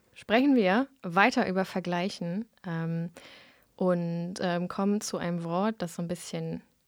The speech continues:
Bu und Tabu ist, und zwar Normalität. Wenn man sich irgendwie vergleicht, ähm, vergleicht man sich ja auch gerne mal mit Normal oder Durchschnitt oder Standard. Und ich glaube, das ist so, ähm, so ein,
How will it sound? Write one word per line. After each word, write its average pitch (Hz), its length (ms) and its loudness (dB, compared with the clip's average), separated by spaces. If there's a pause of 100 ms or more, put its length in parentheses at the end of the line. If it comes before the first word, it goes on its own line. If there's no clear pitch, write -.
(600)
Bu 196 500 2
und 170 300 -2
Tabu 180 360 -2
ist, 185 320 -6
und 170 140 -6
zwar 175 180 -6
Normalität. 175 840 -4 (320)
Wenn 185 100 -2
man 180 120 0
sich 185 180 -4
irgendwie 180 480 0 (400)
vergleicht, 190 920 2
ähm, 170 340 0
vergleicht 170 400 -4
man 175 160 -4
sich 170 180 -8
ja - 100 -8
auch - 80 -14
gerne 170 240 -4
mal 175 180 -4
mit 175 400 -6
Normal 180 800 2
oder 170 260 -2
Durchschnitt 185 640 0
oder 175 220 -2
Standard. 185 720 0
Und 170 160 -6
ich 165 100 -10
glaube, 175 300 -2
das 180 240 -4
ist 170 180 -8
so, 175 300 -2 (520)
ähm, 175 480 -2 (480)
so - 160 -2
ein, 170 340 -2